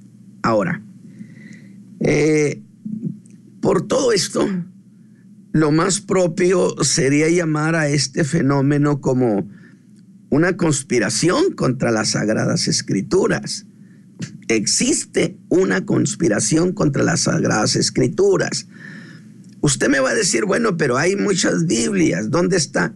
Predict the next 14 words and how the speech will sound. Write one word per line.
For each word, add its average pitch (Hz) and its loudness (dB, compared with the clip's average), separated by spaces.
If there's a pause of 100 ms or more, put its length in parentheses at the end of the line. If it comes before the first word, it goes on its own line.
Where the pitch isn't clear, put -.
Bueno, 117 0 (500)
creo 226 0
que 196 0
entonces, 175 2
si 131 -2
quiero 156 2
ser 151 0
más 160 0
preciso, 175 0 (640)
conviene 147 2
decirlo 160 2
de 156 4
otra 156 0
manera, 190 0